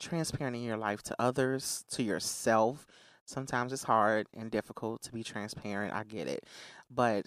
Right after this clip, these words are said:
transparency, I believe, is what we need to be able to have a better life and better relationships with each other.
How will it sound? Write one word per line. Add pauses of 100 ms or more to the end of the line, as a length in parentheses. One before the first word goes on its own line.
transparency,
I
believe, (380)
is
what
we
need (200)
to (100)
be
able
to
have
a
better
life
and
better
relationships
with
each
other.